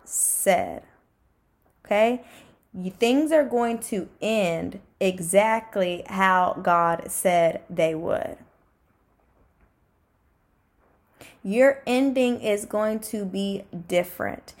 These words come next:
and you are going to see and experience what you heard in the spirit.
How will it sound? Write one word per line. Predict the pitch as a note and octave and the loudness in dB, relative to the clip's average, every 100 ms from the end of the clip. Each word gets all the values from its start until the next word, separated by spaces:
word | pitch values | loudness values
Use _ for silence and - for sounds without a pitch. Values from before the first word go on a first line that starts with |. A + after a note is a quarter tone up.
| - - | -20 -8
and | G3 F#3+ F#3+ | -2 -2 -2
you | G#3+ C4 C4+ | 0 0 0
are | B3+ A#3+ | 0 -2
going | A#3 A3+ A3 | -2 -4 -4
to | A3 G#3+ F#3+ | -6 -4 -4
see | - - - - B3+ B3 G#3+ F3 E3+ G3 - - | -2 -2 -4 -2 0 0 -2 -6 -8 -10 -14 -8
and | G#3 G3 F#3 | -2 -2 -2
experience | - F#3+ F#3 - - - - B3+ A#3+ F#3+ F3 F3 F3 - - - - | -2 -4 -4 -4 -4 -4 -4 0 2 2 0 -2 -4 -8 -14 -18 -8
what | F#3 G3 A3+ A3+ - | -2 4 4 2 -2
you | F#3+ G3+ G3 G3 - | -4 -2 -2 -4 -12
heard | - - A3+ G#3+ F3 E3+ E3+ F#3 - _ - | -12 2 6 6 6 0 -2 -6 -14 _ -2
in | G3+ F#3 F#3 | 0 0 -2
the | F#3 | -4
spirit. | F#3 - - F3 E3 G2 - | -4 -8 -8 -8 -6 -8 -8